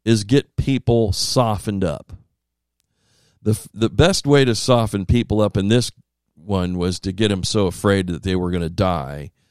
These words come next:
that they'd run somewhere and allow these people to inject them with something that nobody knows is what's in it, except for the devils that did it.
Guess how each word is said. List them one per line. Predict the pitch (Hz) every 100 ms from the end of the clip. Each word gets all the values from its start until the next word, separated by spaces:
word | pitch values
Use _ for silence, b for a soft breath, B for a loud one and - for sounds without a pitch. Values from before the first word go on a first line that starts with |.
| _ _ _
that | 90 85
they'd | 95 92
run | 85 110 113 98 82 85
somewhere | - 101 87 85 82 82 80
and | 87 87
allow | 87 92 90
these | 87 82
people | - 98 87 85
to |
inject | 82 80 - 101 -
them | 82
with | 82 82
something | - 92 - 87
that | 82
nobody | 90 95 90 85
knows | 85 85 82
is | 82 78
what's | - 87 -
in | 90 82
it, | - _ _ _ _ _ _ _
except | - 92 - 85
for | 90
the | 87
devils | 82 98 90 82 71 73
that | 69 67
did | 90 85
it. | 50